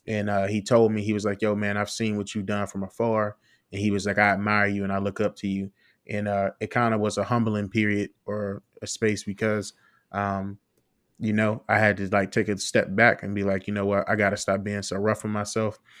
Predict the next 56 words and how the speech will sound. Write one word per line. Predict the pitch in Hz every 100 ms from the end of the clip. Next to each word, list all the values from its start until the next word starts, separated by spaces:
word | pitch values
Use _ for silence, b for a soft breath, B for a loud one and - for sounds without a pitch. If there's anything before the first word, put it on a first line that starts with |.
| B B
And | - 101
I |
have | 101 101 -
to, | 104 101
um, | 98 95
be | 98
cognizant | - 104 101 101 95 92 -
of | 95 98 95 _ _ _ -
the | 101
other | 110 107
people | 98 110 101
that | 101 98
are | 95
appreciative | 104 - 110 98 98
of | 98
the | 98
spot | - 104 -
that | 98
I'm | 95 104
in. | 107 101 101 _ _ _ -
Um, | 95 92 92 - 107
maybe | 107 110 110
I | 104
can | 104
take | 95 101
an | 98
opportunity | 101 107 - 104 101
to | 98
just | 101 104
bask | 98 98 98 95 - _ b b b
where | - 101 101
I'm | 98 104
at, | 104 - _ _ _
you | 107
know, | 101 95
and | 98
be, | 95 98 95 - -
uh, | 117 - -
cool | 131 120
with | 101
it." | 90 - _ _ _
But | -
it | 104
doesn't | 113 104
mean | 104 101
that |
I | 101
can't | 98 95
necessarily | 98 - 95 101
have | 98
my | 98
eyes | - 101 98 101
on | 98
something | - 92 98
else. | 107 101 -
So, | 101 98